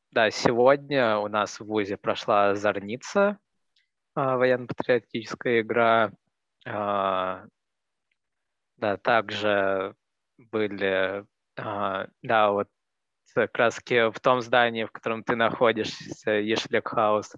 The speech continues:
здание Министерства молодежи,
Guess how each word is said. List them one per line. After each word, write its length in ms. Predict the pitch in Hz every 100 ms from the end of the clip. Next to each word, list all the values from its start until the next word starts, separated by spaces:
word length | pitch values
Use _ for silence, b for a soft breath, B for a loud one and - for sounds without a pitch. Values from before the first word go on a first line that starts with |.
| B B B B
здание 480 | 139 110 110 110 107
Министерства 580 | 107 107 101 117 107 120
молодежи, 1040 | 107 104 104 107 104 98 101 101 98 90